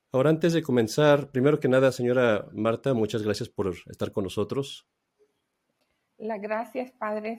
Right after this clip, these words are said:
Speaker 2: se las doy yo a usted porque me ha brindado el honor de estar en su canal en estos tiempos, sobre todo, eh, que son tan difíciles, que los sacerdotes son perseguidos por la propia iglesia,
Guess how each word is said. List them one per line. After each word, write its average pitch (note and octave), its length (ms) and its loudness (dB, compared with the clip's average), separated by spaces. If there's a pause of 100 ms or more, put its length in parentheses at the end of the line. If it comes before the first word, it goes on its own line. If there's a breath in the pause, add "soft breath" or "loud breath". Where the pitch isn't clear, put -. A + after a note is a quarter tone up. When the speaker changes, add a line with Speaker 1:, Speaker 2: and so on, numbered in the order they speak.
Speaker 2:
se A#3 80 -6
las G3 240 -8
doy G3+ 160 -8
yo G3+ 140 -8
a G3 40 -6
usted G3+ 540 -12
porque G3 680 -14
me F#3+ 200 -10
ha F#3+ 100 -6
brindado F#3+ 520 -8
el F#3+ 120 -8
honor A3 480 -10 (540)
de G3 160 -10
estar G3 340 -10
en G3+ 140 -10
su G#3+ 240 -16
canal G#3 600 -10 (600)
en G3 140 -10
estos G3+ 460 -12
tiempos, G#3 420 -10
sobre G3 300 -8
todo, G3+ 560 -8
eh, G3 260 -8
que G3 100 -10
son G3+ 300 -12
tan G#3 220 -14
difíciles, G3 800 -14 (560)
que G3+ 100 -8
los F#3+ 200 -8
sacerdotes G3 880 -10
son G3+ 400 -12
perseguidos F#3+ 920 -10
por F3+ 240 -10
la F3+ 140 -10
propia F#3 440 -14
iglesia, F#3+ 800 -12